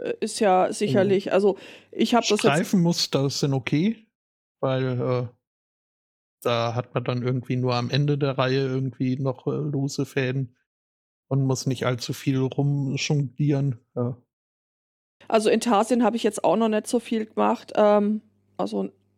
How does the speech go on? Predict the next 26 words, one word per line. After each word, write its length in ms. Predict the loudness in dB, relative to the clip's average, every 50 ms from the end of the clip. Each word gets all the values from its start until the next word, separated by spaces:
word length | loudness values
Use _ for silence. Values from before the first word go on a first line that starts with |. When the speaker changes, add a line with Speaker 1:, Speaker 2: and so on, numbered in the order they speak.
| _ 0
Speaker 1:
aber 580 | 2 2 4 4 4 4 6 6 4 4 2 -2 _ _ _ _ _ -12
ich 260 | -12 -12 -12 -18 _ _ _ 0
denke, 300 | 0 0 0 0 -2 -2
es 180 | -2 -2 -2 -6
ist 160 | -10 -6 -2
ja 160 | 0 0 0
eine 240 | 0 0 -2 -2 -2
nützliche 480 | -2 -4 -6 -8 -8 -10 -10 -4 -2 -2
Ergänzung 540 | -2 0 0 -2 -4 -4 -4 -6 -6 -6 -6
des 140 | -8 -6 -2
eigenen 460 | 0 0 0 0 -2 -4 -4 -6 -8 _ _ _ _ _ _ _ _ _ _ _ _
Skillsets 920 | -20 -20 -20 -12 -2 2 2 2 2 0 0 0 0 0 0 -4 -14 -12 -6
in, 420 | -4 -4 -4 -4 -6 -8 -8 -10 -12 -10 -4
äh, 340 | -2 0 2 2 2 0 -2 -6 _ _ _ _ _ _ _ _ _ _ _ _ _ _ _ _
in 160 | -16 -14 -6
dem 260 | 0 2 2 2 2 -2
Fall. 540 | -4 0 2 4 4 4 4 2 0 -2 -6
Also, 440 | -10 -10 -6 -6 -4 -4 -4 -6 -10 _ _ _ _ _ _ _ _ _ _ _ _ _
ja, 80 | _ _ _ _ _ _ _ _ _ _ _ _ _
muss 200 | 0 0 0 2
man 140 | 2 0 2
halt, 440 | 2 0 0 -2 -4 -8 -20 -20 -20 _ -14
muss 140 | -14 -10 -4
man 120 | -2 0 2
halt 180 | 2 0 0
ausprobieren. 880 | 0 0 0 0 -4 -6 -16 -16 -10 -4 2 2 4 4 4 0 -2